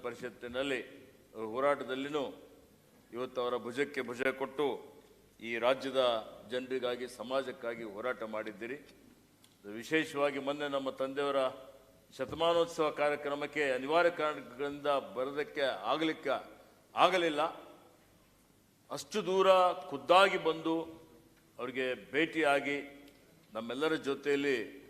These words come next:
ನಿಮ್ಮ ನೋವು ನಲಿವನ್ನು ಹಂಚಿಕೊಂಡಂಥದ್ದು ನಮ್ಮ ಮನಸ್ಸಿನಲ್ಲಿ ಅಚ್ಚಳಿಯದೆ ಉಳಿಯುವಂಥದ್ದು. ಹೀಗಾಗಿ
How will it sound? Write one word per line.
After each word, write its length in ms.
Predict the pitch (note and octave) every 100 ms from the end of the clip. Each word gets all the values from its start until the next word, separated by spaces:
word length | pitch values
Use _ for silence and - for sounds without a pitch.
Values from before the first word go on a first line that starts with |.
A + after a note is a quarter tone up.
| -
ನಿಮ್ಮ 240 | G#2+ A#2+ A#2 A#2 A2+ - - - - _ _ -
ನೋವು 280 | G#2+ C3+ C3+
ನಲಿವನ್ನು 520 | B2+ C3 C3 C3 A#2+
ಹಂಚಿಕೊಂಡಂಥದ್ದು 1200 | B2 C3 - B2 A#2 A#2 A#2+ A#2+ D3 G#2+ - -
ನಮ್ಮ 240 | G#2+ A#2 A2
ಮನಸ್ಸಿನಲ್ಲಿ 840 | G#2 A#2+ B2 - A#2 B2+ A#2+ -
ಅಚ್ಚಳಿಯದೆ 880 | A#2 B2 - B2 B2 A2+ A#2+ F#2 - - _ _
ಉಳಿಯುವಂಥದ್ದು. 640 | A#2 A#2 G#2+ F#2 G2+ G2+ C#3 - _ _ _ _ _ -
ಹೀಗಾಗಿ 760 | G2+ A#2 B2+ A#2 A2 G2+ -